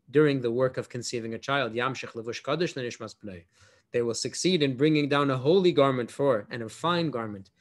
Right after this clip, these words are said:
and a, a garment that reflects godliness for their child. Vafilu hi neshama gedola,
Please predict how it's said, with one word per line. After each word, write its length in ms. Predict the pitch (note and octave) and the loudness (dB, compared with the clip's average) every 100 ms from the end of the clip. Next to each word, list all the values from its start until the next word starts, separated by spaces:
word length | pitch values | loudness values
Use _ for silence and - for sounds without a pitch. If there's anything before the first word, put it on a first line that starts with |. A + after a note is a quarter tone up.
| _ _ | _ _
and 100 | A2+ | -8
a, 340 | A2 G#2+ G#2+ G#2 _ _ - | -6 -4 -6 -8 _ _ -8
a 60 | |
garment 380 | A#2 C#3+ E3 B2+ | 2 4 4 0
that 160 | B2 A#2+ | -4 -6
reflects 460 | A#2+ - F#3 F#3 | -6 0 -2 0
godliness 680 | - C3 A#2 A2+ G2+ - - | -2 -2 -2 -6 -8 -12 -16
for 160 | _ C3 | _ -4
their 160 | A#2 G#2+ | -4 -6
child. 340 | - G#2+ F#2 | -6 -8 -8
Vafilu 360 | G#2 - D3 C3+ | -8 -4 -2 -2
hi 60 | |
neshama 380 | B2+ - C3+ B2+ | -4 -6 -6 -6
gedola, 520 | B2 C#3 F3 B2 A2+ | -2 0 2 0 -4